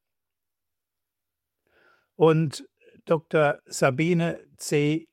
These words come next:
Stäbel zeigt in Eingriffe in den Bauplan des Lebens,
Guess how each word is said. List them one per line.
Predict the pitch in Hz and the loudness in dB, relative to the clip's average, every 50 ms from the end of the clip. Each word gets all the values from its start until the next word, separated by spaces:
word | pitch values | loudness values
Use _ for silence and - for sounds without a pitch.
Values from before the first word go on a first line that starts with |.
| _ | _
Stäbel | - - - - 160 160 175 165 139 123 127 143 151 - | -16 -16 -8 -4 0 0 0 0 2 0 0 0 -2 -6
zeigt | - - 151 131 135 151 - - | -2 0 2 2 2 0 -4 -8
in | 214 143 127 127 151 | -6 -4 -4 -4 -4
Eingriffe | 160 151 139 160 170 180 170 - - 139 113 104 - 143 139 120 - _ _ _ _ _ _ | -2 0 0 2 0 0 -4 -4 -4 -4 -4 -2 -4 -6 -6 -6 -10 _ _ _ _ _ _
in | _ 135 127 | _ -4 -2
den | 131 135 131 120 | 0 0 0 2
Bauplan | - 131 135 147 143 - 156 143 139 143 143 | 2 2 2 2 0 0 0 0 0 0 -2
des | 135 127 113 - | -4 -6 -6 -4
Lebens, | 147 135 143 151 147 175 175 160 - - - - | -2 -2 -2 -2 -2 -4 -6 -6 -8 -12 -14 -14